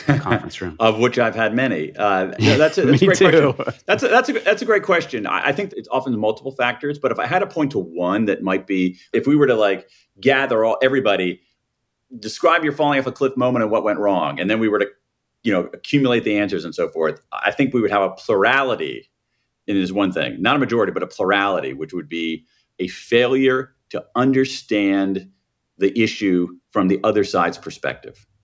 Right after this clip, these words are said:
Speaker 2: That could be everything from assuming they knew things that they actually didn't know. So it was actually a failure of understanding because you assumed that they knew what you knew.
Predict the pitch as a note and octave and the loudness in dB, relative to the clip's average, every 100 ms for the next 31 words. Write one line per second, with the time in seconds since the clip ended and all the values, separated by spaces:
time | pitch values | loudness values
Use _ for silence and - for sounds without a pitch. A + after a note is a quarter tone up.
0 | _ _ _ _ - G#2+ B2 G2 A2 - | _ _ _ _ -4 -2 -2 -4 -6 -2
1 | A#2+ B2+ B2 A#2+ G#2+ G2 F#2 - - G2 | 0 2 0 0 -2 -2 -4 -8 0 2
2 | F#2 F2+ F2 E2+ _ _ _ _ _ _ | 2 0 -4 -8 _ _ _ _ _ _
3 | F#2+ - - - D3 D3 C3 B2 A2+ F#2 | -6 -6 -2 2 4 4 2 2 -2 2
4 | G#2+ G#2+ G2+ G2+ G2 F#2+ - _ _ _ | 4 4 4 2 0 -4 -14 _ _ _
5 | _ F#2+ G2 A#2 C#3+ C#3+ C3+ B2+ C3 - | _ -6 2 2 2 2 0 2 0 0
6 | G2+ F#2+ G#2 F#2+ F#2+ - E2 D2+ D2 G2+ | 0 2 0 0 -2 -6 -10 -10 0 2
7 | C#3 C#3+ C#3+ G2+ A2 _ _ _ _ - | 2 2 0 0 -6 _ _ _ _ -4
8 | G2 F#2+ F#2 F#2 F#2 F#2+ - G2+ G#2 G2+ | 0 2 4 4 4 2 -2 -6 -2 0
9 | G#2+ - F#2+ F#2 G#2+ A2 G#2 - G2+ F#2 | 0 0 -4 0 2 2 0 -2 -6 -6
10 | - F#2+ F#2 G2 F3+ - G2+ G2 F2 D2+ | -6 -2 0 0 -4 -6 -6 -2 -2 -2
11 | F#2+ G2+ G2 A2 G#2+ G#2 G#2+ G#2 - _ | -2 -2 -2 -4 0 0 0 -2 -8 _
12 | - F2+ E2+ G2 G#2 G#2+ G#2+ G2 E2 F2 | -2 0 2 2 2 0 2 2 0 0
13 | G#2+ C3 F3 G3 | 2 2 0 -4